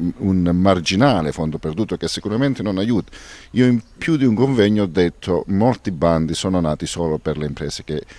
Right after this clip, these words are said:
sono strutturalmente solide, quindi solo, permettetemi il termine, per chi ha soldi. I, i giovani sì, ci sono tante iniziative che,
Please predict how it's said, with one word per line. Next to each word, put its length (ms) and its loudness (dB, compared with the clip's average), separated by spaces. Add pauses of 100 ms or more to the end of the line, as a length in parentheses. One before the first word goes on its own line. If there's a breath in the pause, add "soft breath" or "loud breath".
(120)
sono 280 -2
strutturalmente 800 -2
solide, 360 -2
quindi 220 -12
solo, 340 -2 (360 soft breath)
permettetemi 540 -4
il 80 0
termine, 340 -4
per 160 -6
chi 160 -6
ha 60 -4
soldi. 460 -6 (640 loud breath)
I, 380 2
i 140 0
giovani 320 6
sì, 200 0
ci 120 -4
sono 180 0
tante 240 0
iniziative 680 0
che, 300 4